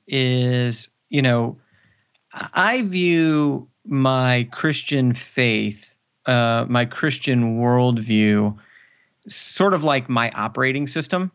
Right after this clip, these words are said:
And it's the baseline operating system of my life. It is the, it is what I compare all other things to, to see if they are congruent or if they will, they'll work,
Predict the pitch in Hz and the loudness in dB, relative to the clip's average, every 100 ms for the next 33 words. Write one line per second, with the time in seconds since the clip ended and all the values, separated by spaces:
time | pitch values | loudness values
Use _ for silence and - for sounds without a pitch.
0 | _ _ _ _ _ _ _ _ - 156 | _ _ _ _ _ _ _ _ -2 0
1 | 151 147 147 139 - 170 208 - - 156 | 2 2 0 -2 -2 0 0 -4 -8 0
2 | 151 139 131 120 127 139 131 139 131 127 | 2 4 2 2 0 0 -2 -4 -2 0
3 | 123 120 120 113 113 123 113 110 107 110 | 0 0 0 -2 -2 -2 -2 -4 -4 -6
4 | 104 107 101 104 101 98 98 92 107 131 | -4 -4 0 -2 0 -2 -2 -4 -4 -2
5 | 131 127 110 120 120 117 113 113 110 110 | 2 2 0 -2 0 2 2 2 0 -2
6 | - _ 147 139 117 123 127 123 123 123 | -6 _ 0 0 2 2 2 2 0 -2
7 | 120 113 107 104 - 113 110 110 107 104 | 0 0 -2 -4 -2 0 0 -2 -6 -6
8 | 110 110 104 - - 117 104 98 98 - | -4 -4 -4 -8 -2 0 2 0 -2 -8
9 | - - _ _ _ - - 120 110 107 | -20 -20 _ _ _ -6 2 2 4 2
10 | 104 104 _ - - 147 131 123 127 117 | 0 -2 _ -12 0 4 4 2 -2 0
11 | 117 107 107 107 127 123 113 120 117 113 | 0 0 0 -2 -4 -4 -2 0 0 -2
12 | 113 135 117 110 113 117 120 113 110 110 | -4 -4 0 0 -2 -2 -2 -2 -2 -2
13 | 104 104 - 113 113 113 110 92 - | -4 -8 -4 -2 0 2 0 0 -6